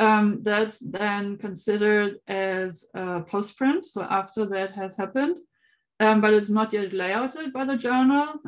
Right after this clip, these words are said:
and published. So that then would be the version of record finally published at the journal's website, layouted, formatted, and assigned with a journal D O I. And, um, this is by some,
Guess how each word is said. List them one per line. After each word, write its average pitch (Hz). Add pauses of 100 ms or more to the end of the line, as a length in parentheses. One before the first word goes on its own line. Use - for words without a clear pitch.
and 220
published. 233
So 214
that 202
then 202
would 190
be 185
the 185
version 190
of 170
record 180
finally 185
published 190
at 196
the 202
journal's 196
website, 190 (440)
layouted, 202
formatted, 190
and 180 (160)
assigned 190
with 190
a 175
journal 208
D 214
O 208
I. 202 (720)
And, 185 (140)
um, 180
this 202
is 208
by 185
some, 240